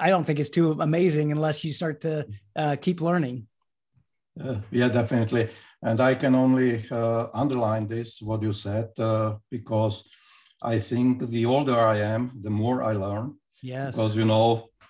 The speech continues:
Speaker 2: the saying that, uh, the more you know, the more you know what you don't know.
Speaker 1: What you don't know, <laughs> yes,
Speaker 2: So
Speaker 1: exactly.
Speaker 2: actually, uh, one of the challenges right now with my coach is, uh,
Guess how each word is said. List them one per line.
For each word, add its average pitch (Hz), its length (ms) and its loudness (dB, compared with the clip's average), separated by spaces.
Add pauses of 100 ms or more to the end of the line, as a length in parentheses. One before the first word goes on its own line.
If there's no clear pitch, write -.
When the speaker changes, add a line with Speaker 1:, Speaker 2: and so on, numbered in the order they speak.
(120)
Speaker 2:
the 120 100 -8
saying 113 480 2
that, 107 340 0
uh, 110 360 0 (180)
the 113 80 -2
more 113 220 4
you 120 100 4
know, 113 480 -2
the 117 60 -8
more 110 240 0
you 107 120 0
know 107 220 2
what 107 200 -2
you 104 100 -4
don't 107 260 -2
know. 95 160 -6
Speaker 1:
What 123 200 0
you 214 60 4
don't 151 240 6
know, 131 160 6
<laughs> 147 160 6
yes, 123 300 4 (140)
Speaker 2:
So 165 80 -4
Speaker 1:
exactly. 120 680 2
Speaker 2:
actually, 120 640 -2 (360)
uh, 113 500 0 (840)
one 139 480 2
of 131 160 0
the 117 80 0
challenges 107 760 -2
right 107 300 -2
now 113 480 -2
with 120 160 -10
my 107 280 0
coach 117 680 -4
is, 113 460 0
uh, 110 260 0